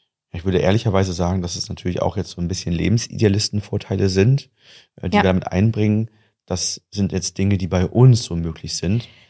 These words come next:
Speaker 2: Klar,
Speaker 1: Ähm,
Speaker 2: wir können
Speaker 1: also
Speaker 2: jetzt
Speaker 1: wenn
Speaker 2: nicht
Speaker 1: du
Speaker 2: für
Speaker 1: das
Speaker 2: alle
Speaker 1: Gefühl
Speaker 2: sprechen,
Speaker 1: hast,
Speaker 2: ne?
Speaker 1: dass das gerade so ein bisschen Werbung für uns
Speaker 2: <laughs>
Speaker 1: ist, welche Vorteile hat das Coaching? Ja, stimmt, es ist ein bisschen Werbung für uns, ähm, weil es gehört natürlich auch dazu, wir haben sehr viel Dinge optimiert bei uns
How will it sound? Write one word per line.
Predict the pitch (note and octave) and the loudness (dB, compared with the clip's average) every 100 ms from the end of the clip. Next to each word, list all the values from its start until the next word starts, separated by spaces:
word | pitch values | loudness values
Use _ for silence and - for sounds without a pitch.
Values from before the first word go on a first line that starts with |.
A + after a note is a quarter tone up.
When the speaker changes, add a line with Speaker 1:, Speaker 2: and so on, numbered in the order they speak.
| _ _ | _ _
Speaker 2:
Klar, | G3+ A#3 G3+ | 4 6 6
Speaker 1:
Ähm, | F#3 F#3 - | 2 -2 -8
Speaker 2:
wir | - F#3+ | -4 0
können | G3 A3 | 4 4
Speaker 1:
also | G3+ | 6
Speaker 2:
jetzt | |
Speaker 1:
wenn | - | 6
Speaker 2:
nicht | A2+ | 6
Speaker 1:
du | - | 6
Speaker 2:
für | |
Speaker 1:
das | |
Speaker 2:
alle | G#3+ | 6
Speaker 1:
Gefühl | G3+ C3 | 4 6
Speaker 2:
sprechen, | A#2+ | 6
Speaker 1:
hast, | A2+ | 6
Speaker 2:
ne? | F3+ | 6
Speaker 1:
dass | A3 | 4
das | B2+ - | 4 0
gerade | G2+ A2 | 0 0
so | G#2+ | 2
ein | G2+ | 0
bisschen | - G#2 | 0 2
Werbung | F#2+ G2+ B2 | 4 4 2
für | A#2 - | 0 4
uns | A#2 A#2+ B2 | 6 6 4
Speaker 2:
<laughs> | A#3+ | 4
Speaker 1:
ist, | C#3 - F#4+ G4 - | 4 6 4 4 4
welche | C#4+ G#2+ A#2 | 4 4 2
Vorteile | - A2+ A2+ G2 | 2 0 2 2
hat | G2 - | 2 0
das | F#2+ | -4
Coaching? | - A2+ A2+ G2 | 0 -2 0 0
Ja, | G2+ G#2 | 2 0
stimmt, | - G#2 - | 0 -2 -2
es | G#2 | -4
ist | G#2+ | -2
ein | A2 | -2
bisschen | A#2 G2+ | 0 2
Werbung | F#2 G2 A2 | 4 4 2
für | - F#2 | -2 -2
uns, | F#2+ G2+ - _ - - _ - | 0 0 -4 _ -20 -20 _ -4
ähm, | F#2+ F#2+ F#2+ G2 _ _ _ | 0 0 -2 -6 _ _ _
weil | F#2 | -2
es | F#2 - | 0 2
gehört | F#2+ | 2
natürlich | F#2+ F#2+ | 2 0
auch | F2+ | -2
dazu, | G2 - - A2 | -2 -4 -2 0
wir | G2+ G2 | 2 2
haben | G2+ G2 G2 _ _ _ | 4 2 -2 _ _ _
sehr | - - G#2 | -12 0 2
viel | G2+ G#2+ | 2 0
Dinge | F#2+ G2 F#2 | 2 2 2
optimiert | - F#2+ F#2+ B2 | 0 0 2 2
bei | - G#2+ | 4 4
uns | G2+ A2 A#2 - | 4 2 -2 -10